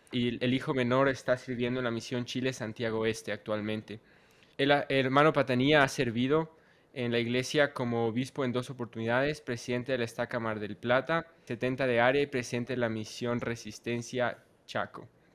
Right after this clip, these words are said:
Actualmente sirve como especialista de autosuficiencia de Estaca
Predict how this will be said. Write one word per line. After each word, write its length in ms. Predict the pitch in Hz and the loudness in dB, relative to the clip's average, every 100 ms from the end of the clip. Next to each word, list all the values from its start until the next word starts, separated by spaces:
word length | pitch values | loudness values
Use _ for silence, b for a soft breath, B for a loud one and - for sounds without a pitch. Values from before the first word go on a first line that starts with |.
| _ _ _ _ _ b b b - | _ _ _ _ _ b b b -6
Actualmente 540 | 131 151 135 139 135 | 0 4 4 4 -2
sirve 380 | 127 139 147 147 | -2 2 2 2
como 480 | 135 120 117 113 113 | 0 2 2 0 0
especialista 1000 | 117 - 117 - 113 120 123 - 151 151 B B - | -4 -4 -4 -2 -2 -2 -4 0 0 0 B B -4
de 80 | 127 | -2
autosuficiencia 880 | 117 123 - 117 120 123 127 127 127 | -2 -4 -12 -12 -8 -4 -4 -2 -2
de 80 | 110 | -4
Estaca 580 | - 131 135 160 156 | -4 -2 -2 -2 -6